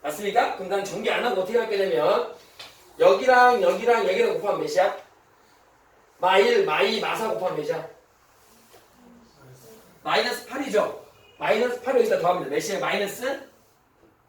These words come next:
구가 되겠죠. 맞죠? 그럼 상수항은 마이너스 구예요. 최고차항 몇이었어요? 최고차항 몇이었어?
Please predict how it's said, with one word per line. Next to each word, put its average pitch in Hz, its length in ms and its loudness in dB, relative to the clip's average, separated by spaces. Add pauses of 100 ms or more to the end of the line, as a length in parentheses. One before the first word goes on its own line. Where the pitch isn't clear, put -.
구가 240 340 -2
되겠죠. 214 260 -4
맞죠? - 580 -2 (280)
그럼 208 140 -12
상수항은 285 480 -2
마이너스 220 440 -4
구예요. 185 420 -2 (600)
최고차항 285 500 -2
몇이었어요? 196 580 -4 (1500)
최고차항 285 380 -6
몇이었어? - 600 -6